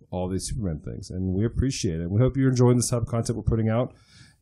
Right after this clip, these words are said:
And, um, Celeste and I are on the road to creating some stuff so that we're, we're a lot more regular with this. Uh, we got a, there's a potentiality of, of this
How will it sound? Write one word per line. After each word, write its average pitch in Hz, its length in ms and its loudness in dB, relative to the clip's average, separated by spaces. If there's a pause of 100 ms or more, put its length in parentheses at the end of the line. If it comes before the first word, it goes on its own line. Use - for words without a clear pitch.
And, 98 320 4
um, 92 340 2
Celeste - 340 0
and 113 80 4
I 107 40 6
are 107 180 2
on 101 180 4
the 101 80 4
road 101 360 6
to 95 280 4 (300)
creating 120 380 2
some 113 140 -2
stuff 101 440 -2 (480)
so 110 220 0
that 104 220 0
we're, 98 360 2
we're 98 180 0
a 95 60 2
lot 104 180 2
more 98 140 4
regular 113 360 6
with 120 180 4
this. 139 360 4 (400)
Uh, 92 280 2
we 98 120 0
got 101 120 0
a, 95 60 -2 (320)
there's 107 140 -10
a - 40 -20
potentiality 113 680 0
of, 101 240 0
of 101 320 -4 (220)
this 107 220 2